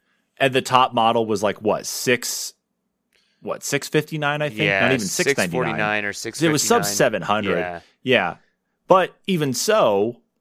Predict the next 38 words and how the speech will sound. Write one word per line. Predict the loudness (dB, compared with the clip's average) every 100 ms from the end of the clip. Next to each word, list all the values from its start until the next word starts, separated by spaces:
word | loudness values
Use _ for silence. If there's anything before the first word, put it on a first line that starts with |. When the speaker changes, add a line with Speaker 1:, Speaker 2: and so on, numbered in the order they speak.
| _ _ _
Speaker 1:
you | -4 0
know, | 2 2 -2 _ -20
that | 0 2 2 0
right | -4 -4 0
there | 0 0
is | -2
something | -2 -4 -4 -6 -6 -2
that, | 0 2 0 -6 _ _ _ _ _ -4
depending, | 0 2 2 2
of | -2
course, | -2 -2 -2 -2
on | -4
the | -6
internals | -8 -8 -6 -6 -8
and | -8
such | -6 -6
anyway, | -6 -6 -8
too, | -2 0 2
which | 2 -2 -4 -12 -4
there | 0
haven't | 0 0
been | -4
any | -6 -6
proper | -2 -2 -2
benchmarks, | -2 -4 -4 -6 -6 -10 -18 -20 -20 _
you | -4 0
know, | 2 0 0
that's | 2 2 0
kind | -6 -2 0 0
of | -4
a | -4
sweet | -6 -10 -10
spot | -6 -4 -4 -6
to | -12
kinda | -10 -8 -6
hit | -6 -4
that | -2 -2
interesting, | -6 -8 -10 -8 -8 -8 -12